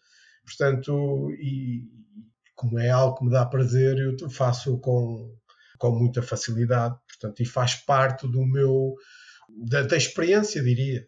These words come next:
não é? Porque isto é, é mais do que um passeio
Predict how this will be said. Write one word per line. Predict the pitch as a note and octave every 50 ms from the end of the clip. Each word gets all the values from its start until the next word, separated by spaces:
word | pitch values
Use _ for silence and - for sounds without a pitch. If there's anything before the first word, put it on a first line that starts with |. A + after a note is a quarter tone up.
| _ _ _
não | A#2+ G#2+ G#2+ G#2 A2
é? | A#2+ B2 - _ _ _ -
Porque | - - -
isto | - - - -
é, | A2 G#2 G#2 A2 G#2+ G#2+ A2 A2 A2 A2+
é |
mais | A2 A2+ A2+ A2+ A#2 A#2+ A#2 A2+
do | A#2 A#2+ A#2
que | - - - B2
um | B2 B2 B2 B2 B2 B2 B2 -
passeio | B2 A#2+ - - B2 A#2+ A#2+ B2 A#2+ B2 B2